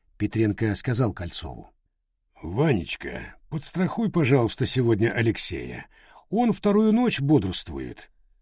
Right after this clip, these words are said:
Сооруди над ним крышу, или как там у вас, экстрасенсов это называется.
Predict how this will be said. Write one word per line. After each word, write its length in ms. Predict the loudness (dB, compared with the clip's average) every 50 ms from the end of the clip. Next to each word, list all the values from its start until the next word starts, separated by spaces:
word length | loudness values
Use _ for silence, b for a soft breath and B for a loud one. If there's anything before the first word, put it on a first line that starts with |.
| _ -12
Сооруди 640 | -4 0 2 2 4 6 6 4 4 4 2 4 4
над 280 | 6 4 4 4 4
ним 180 | 4 4 4 4
крышу, 720 | 4 4 4 4 4 4 2 -2 -6 -8 -10 -12 -14 -16 -20 _ _ _ _ _ _ _
или 220 | -4 0 2 2 4
как 240 | 4 2 2 2 0
там 180 | -2 -2 -2
у 80 | -2 -2
вас, 400 | -4 -4 -6 -6 -6 -6 -8 -8
экстрасенсов 800 | -8 -6 -4 -2 0 0 0 2 2 2 0 0 -2 -4 -6 -6
это 160 | -4 -2 0
называется. 800 | 0 0 2 0 0 -2 -4 -6 -8 -6 -6 -6 -6 -10 -12 b